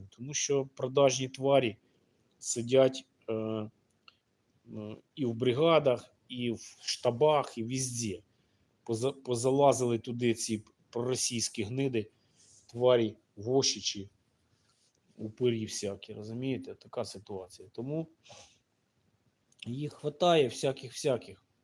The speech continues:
От. А ми на це дивимося. На жаль, ми з вами дивимося і нічого зробити не можемо. Ми нічого не можемо зробити. А як ми змінимо ситуацію? Яким чином? А втрачаючи своє життя і здоров'я? Ну, ну,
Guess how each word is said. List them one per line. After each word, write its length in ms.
От. 380
А 100
ми 140
на 120
це 160
дивимося. 480
На 100
жаль, 260
ми 300
з 120
вами 540
дивимося 580
і 200
нічого 280
зробити 440
не 100
можемо. 340
Ми 100
нічого 220
не 60
можемо 260
зробити. 420
А 40
як 260
ми 100
змінимо 500
ситуацію? 720
Яким 360
чином? 300
А 60
втрачаючи 760
своє 340
життя 320
і 100
здоров'я? 520
Ну, 440
ну, 300